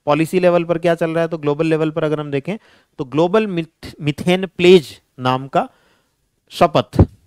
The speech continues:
वैश्विक मीथेन शपथ नाम का एक कार्यक्रम जो है यहाँ पर चलाया जा रहा है, जिसके अंदर लगभग सौ देश, सौ से भी ज़्यादा देश जो हैं वो इसके अंदर इन्वॉल्व हैं, जो कि दो हज़ार तीस तक ग्लोबल मीथेन लेवल को थर्टी परसेंट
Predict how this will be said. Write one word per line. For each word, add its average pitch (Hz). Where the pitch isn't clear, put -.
वैश्विक 160
मीथेन 156
शपथ -
नाम 123
का 151
एक 135
कार्यक्रम 131
जो 123
है 117
यहाँ 117
पर 123
चलाया 110
जा 113
रहा 143
है, 247
जिसके 185
अंदर 226
लगभग 175
सौ 214
देश, 160
सौ 160
से 185
भी 185
ज़्यादा 160
देश 143
जो 120
हैं 170
वो 165
इसके 180
अंदर 175
इन्वॉल्व 160
हैं, 156
जो 156
कि 147
दो 170
हज़ार 202
तीस 226
तक 104
ग्लोबल 190
मीथेन 170
लेवल 151
को 196
थर्टी 156
परसेंट 147